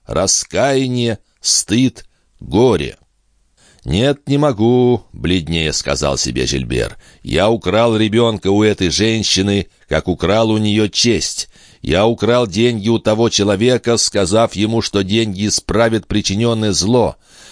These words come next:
Поэтому я лишился права на счастье, лишился права на дитя, которое похищено у матери. Оно должно принадлежать или нам обоим, или никому из нас».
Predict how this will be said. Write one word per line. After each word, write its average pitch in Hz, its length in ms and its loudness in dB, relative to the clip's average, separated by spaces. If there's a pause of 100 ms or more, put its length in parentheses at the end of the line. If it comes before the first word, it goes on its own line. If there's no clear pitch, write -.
(180)
Поэтому 131 560 0
я 127 200 2
лишился 131 680 0
права 85 380 0
на 85 140 0
счастье, 80 800 -2 (260)
лишился 131 680 2
права 90 420 0
на 82 100 0
дитя, 110 560 2
которое 85 560 0
похищено 80 840 -2
у 80 40 0
матери. 71 600 -2 (300)
Оно 92 380 0
должно 117 520 0
принадлежать 98 840 0
или 95 280 0
нам 85 300 0
обоим, 123 640 2 (480)
или 131 340 0
никому 123 580 -2
из 78 180 -4
нас». 80 460 -4